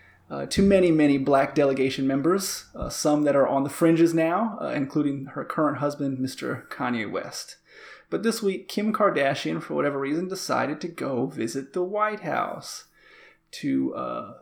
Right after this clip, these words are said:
to sit down with, uh, senior advisor Jared Kushner, the, the president's son-in-law, of course,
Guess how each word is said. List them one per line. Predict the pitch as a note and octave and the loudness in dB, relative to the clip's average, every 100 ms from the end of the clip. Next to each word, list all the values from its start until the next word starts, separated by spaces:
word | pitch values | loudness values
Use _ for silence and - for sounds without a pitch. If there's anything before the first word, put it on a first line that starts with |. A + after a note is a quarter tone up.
| - _ _ - | -20 _ _ -10
to | C#3 C3 C3+ | -4 -2 -4
sit | - - G#3 E3 | -6 -2 -2 -2
down | D#3 D3+ D#3 C#3 | -2 0 0 -2
with, | C#3+ - - | -4 -8 -12
uh, | B2+ B2 | -12 -10
senior | - - D#3+ D#3 | -8 -2 0 0
advisor | C#3+ C#3 C#3 D#3 | 2 2 2 -2
Jared | C#3+ C#3 C#3+ D#3 | -4 2 2 4
Kushner, | D#3 C#3 D#3+ F3+ - - | 2 2 -4 -6 -10 -12
the, | B2+ - - | -10 -10 -14
the | |
president's | - C#3 C3+ D3 E3 - | -4 0 0 0 -6 -8
son-in-law, | - C3+ B2+ B2 B2 C#3+ | -4 0 0 0 0 -2
of | C3 | -6
course, | - C#3+ F3 - - | -4 -2 -2 -4 -12